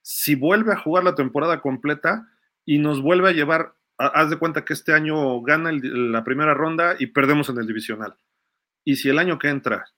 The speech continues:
llegamos a la final de conferencia, entonces dices, "Bueno, ha ido creciendo, le doy sus cuatro años". Y le doy sus cuarenta,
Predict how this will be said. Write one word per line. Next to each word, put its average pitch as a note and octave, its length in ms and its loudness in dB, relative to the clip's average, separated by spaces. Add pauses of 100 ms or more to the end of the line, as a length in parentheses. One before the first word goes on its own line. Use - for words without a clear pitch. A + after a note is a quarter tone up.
(120)
llegamos C3 500 0
a C3 60 2
la A#2 100 0
final C#3+ 260 0
de C#3+ 100 -2
conferencia, C3 580 -4
entonces D#3 260 -6
dices, D3 100 -6
"Bueno, A3+ 300 0
ha E3+ 100 2
ido F3 200 0
creciendo, G#3+ 480 -2 (180)
le A2+ 180 -4
doy G#2+ 280 -4
sus - 180 -8
cuatro B2 320 0
años". D#3 420 0 (500)
Y C3+ 120 4
le B2+ 120 4
doy C#3 200 4
sus C#3+ 160 -4
cuarenta, B2 380 -2